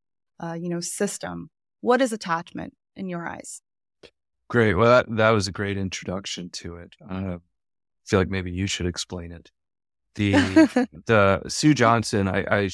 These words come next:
Speaker 2: I should mention, we talk about, like, sort of intellectual parents. Um,
Speaker 1: Yeah.
Speaker 2: she's, she's, she's way up there for me. I remember going to see her
Speaker 1: Same.
Speaker 2: at a, a conference in D C, and, uh, I think this was, like, two thousand six, and,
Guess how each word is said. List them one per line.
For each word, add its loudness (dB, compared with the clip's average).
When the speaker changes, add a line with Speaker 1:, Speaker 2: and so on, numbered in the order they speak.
Speaker 2:
I 2
should -6
mention, -8
we -10
talk -12
about, -10
like, -14
sort -8
of -14
intellectual -12
parents. -10
Um, -2
Speaker 1:
Yeah. -6
Speaker 2:
she's, 0
she's, -6
she's -4
way -4
up -8
there -8
for -12
me. -12
I -12
remember -14
going -12
to -12
see -8
her -10
Speaker 1:
Same. -6
Speaker 2:
at 0
a, -10
a 0
conference -2
in -8
D -10
C, -10
and, -10
uh, -4
I -4
think -8
this 0
was, -4
like, -6
two -6
thousand -6
six, -8
and, -14